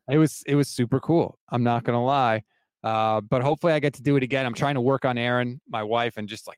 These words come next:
"Please, can I go back? I need to go back. I can't go back to watching on T V, Michelle."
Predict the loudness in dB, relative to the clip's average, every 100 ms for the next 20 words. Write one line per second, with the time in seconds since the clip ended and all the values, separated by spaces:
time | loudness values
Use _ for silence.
0 | -8 -8 -10 -18 -16 -18 -20 -20 -20 -20
1 | -20 _ _ -14 -10 -10 -4 -4 -2 -6
2 | -4 -4 -2 -2 0 2 2 0 2 2
3 | 2 0 0 0 -2 0 0 0 0 0
4 | -2 -2